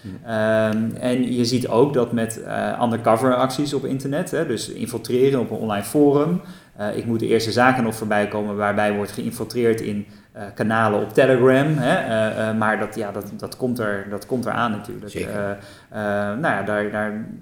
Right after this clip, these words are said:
Speaker 2: is het ook weer interessant om te zien van, nou, hoe is de verslaglegging bijvoorbeeld eigenlijk gegaan? Hebben ze goed geverbaliseerd wat ze hebben gedaan? En,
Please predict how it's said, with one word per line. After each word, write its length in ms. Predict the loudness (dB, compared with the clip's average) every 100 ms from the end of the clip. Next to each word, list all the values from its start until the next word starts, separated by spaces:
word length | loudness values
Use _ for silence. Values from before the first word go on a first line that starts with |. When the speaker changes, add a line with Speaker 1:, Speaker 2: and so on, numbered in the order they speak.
| -18 -18
Speaker 2:
is 100 | -12
het 100 | -4
ook 120 | 0 2
weer 120 | 2
interessant 420 | 2 2 2 2
om 80 | -2
te 100 | 0
zien 240 | 2 2
van, 100 | 0
nou, 200 | 0 2 0
hoe 120 | 0
is 120 | -4
de 80 | -4
verslaglegging 640 | -6 0 0 2 -2 0 -2
bijvoorbeeld 320 | 0 -2 0
eigenlijk 360 | -2 -2 -6
gegaan? 380 | -8 -4 -2 -2
Hebben 180 | -6 -8
ze 100 | -10
goed 220 | -6 -6
geverbaliseerd 680 | -4 0 2 4 2 2 2
wat 140 | 0 -2
ze 60 |
hebben 180 | -2 -2
gedaan? 500 | 0 2 4 2 0
En, 280 | 0 -2